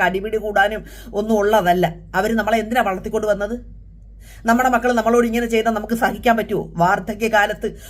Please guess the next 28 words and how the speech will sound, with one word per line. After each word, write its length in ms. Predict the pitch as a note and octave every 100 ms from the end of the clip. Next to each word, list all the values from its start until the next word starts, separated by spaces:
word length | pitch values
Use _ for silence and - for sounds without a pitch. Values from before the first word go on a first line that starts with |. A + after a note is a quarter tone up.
| -
ഒരു 140 | G#3+
ചോദ്യചിഹ്നം 800 | A3+ B3+ A#3 C4+ B3 C#4+ C4+ A#3+ A3+
പോലെ 180 | A3
അവരെ 160 | G#3 G#3
നിർത്തരുത്. 680 | G3+ F#3 G#3 F3+ - - - - - - -
പിച്ചക്കാരെ 480 | B3 A#3 C#4+ D#4+ D#4+
പോലെ 200 | C4+ B3+
നമ്മുടെ 200 | A#3+ A#3
മാതാപിതാക്കളെ 540 | A3 G#3 A3+ A#3 A#3 A#3
നിർത്തരുത്, 420 | G#3 F#3 A#3 A3+
അവരെ 220 | F3 G#3 G#3+
കാണുകയും 380 | G#3+ A3+ B3+ A#3
ചെയ്യരുത്. 340 | A3 F3+ D#3+ D#3+ - - - - -
അവരങ്ങനെ 320 | G#3 A#3+ B3+
ഭിക്ഷ 220 | A#3 F3 C4+
യാചിക്കുന്ന 440 | C4 B3 A3+ B3
പോലെ 200 | A#3+ A#3+
യാചിക്കാൻ 460 | A3+ F3+ G#3+ A3+ B3
നിങ്ങൾ 140 | A3+ G#3
ഒരിക്കലും 340 | A#3 C4 B3+
അനുവദിക്കരുത്. 540 | G3+ A#3+ A#3+ A#3 E3+ - - - - - - - - - - - - - - - - -
ആരുടെ 300 | G#3 B3 D4
മുന്നിൽ 260 | C4+ C#4
നമ്മുടെ 200 | C4 B3+
മാതാപിതാക്കൾ 540 | A#3 A3+ A#3+ B3+ B3 C4+ A#3+
തലകുനിക്കാതെ 540 | G#3+ C#4 C4+ C4+ B3+
നിൽക്കേണ്ടത് 380 | B3 B3+ B3+ A#3
നമ്മുടെ 340 | A3 B3+ B3+